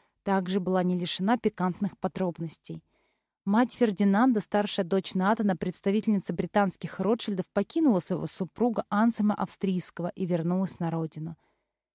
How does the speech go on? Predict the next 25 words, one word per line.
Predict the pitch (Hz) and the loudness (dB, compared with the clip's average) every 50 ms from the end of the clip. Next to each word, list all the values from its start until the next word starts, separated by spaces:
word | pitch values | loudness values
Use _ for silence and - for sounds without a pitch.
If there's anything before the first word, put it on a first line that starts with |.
| _ _ _ | _ _ _
Дело | - 185 202 190 185 175 | 0 4 4 4 4 4
было | 160 180 180 175 | 2 2 0 0
в | - | 0
том, | - 254 269 | 0 -2 -2
что | 254 - - 190 | 0 -2 -2 -2
глава | 165 185 175 165 196 | 0 0 -2 -2 -2
австрийского | - - - - - 185 196 190 - - - - 175 170 | -4 -4 -6 -6 -4 -4 -2 -2 -2 -4 -4 -4 -4 -4
клана | - - 180 185 214 240 240 233 | -4 -2 -2 0 2 2 0 0
коллекционировал | - 190 180 160 - - - 202 208 254 302 302 277 285 | -2 -4 -8 -8 -4 -2 0 2 4 4 4 4 2 2
любовниц | 269 262 262 196 156 180 180 175 160 170 165 160 - - - | 2 2 0 2 2 2 4 4 2 0 -2 -4 -6 -10 -14
с | 143 - | -6 0
не | - 196 | 2 2
меньшим | 190 185 190 185 - - 180 175 | 4 4 2 2 0 -2 -2 -2
рвением, | 170 170 151 180 214 247 262 262 254 233 208 | -2 -2 0 2 2 4 4 4 4 4 4
нежели | 175 175 170 - 170 170 160 | 2 2 0 -2 -4 -6 -6
железные | 135 165 165 156 165 165 156 - 175 165 | -6 -4 -2 -2 -2 -2 -2 -2 -2 -2
дороги. | 151 165 160 160 160 160 156 - - 180 - _ _ _ _ _ _ _ _ _ _ _ _ _ - - | -2 -2 -4 -4 -4 -6 -8 -10 -14 -16 -18 _ _ _ _ _ _ _ _ _ _ _ _ _ -8 -4
Супружеский | 220 - - 240 254 220 214 - - - 202 | -4 0 2 2 4 4 2 0 -2 -4 -4
конфликт | - - 202 202 - 247 302 - - | -2 -2 -2 0 0 0 0 2 2
никак | 208 190 - 254 262 - | 0 0 0 -2 0 2
не | - 220 | 2 0
сказался | 190 - - 233 220 240 302 330 311 - - | 0 0 0 0 2 2 2 2 2 0 -2
на | 190 | -2
семейной | 170 - - 196 196 190 185 180 170 | -2 -2 -2 0 0 2 2 0 -2
солидарности. | - - 180 180 180 156 185 175 170 - 165 170 - - - - 170 | -2 -4 -6 -4 -2 -2 -2 -2 -2 -2 -4 -6 -8 -8 -12 -12 -14